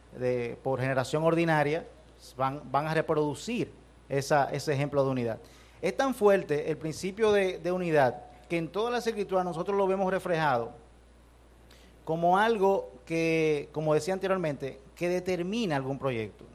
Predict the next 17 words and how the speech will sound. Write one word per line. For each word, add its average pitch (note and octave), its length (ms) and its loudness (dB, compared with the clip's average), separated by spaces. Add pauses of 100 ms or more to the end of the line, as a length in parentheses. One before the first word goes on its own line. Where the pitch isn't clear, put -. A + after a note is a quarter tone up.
(120)
Tanto C4+ 300 2
así B2 360 2 (800)
que F3+ 300 0
el F#3+ 80 0
mismo C4 260 0
Señor G#3+ 320 0
reconoce E3+ 600 2 (480)
que E3+ 180 -4
cuando F3+ 520 0
dos A#3+ 180 4
personas G#3+ 460 4
se F3+ 100 0
ponen A3 260 -2
de G#3+ 80 2
acuerdo G3+ 360 2
en F3 80 2
algo, B2 360 0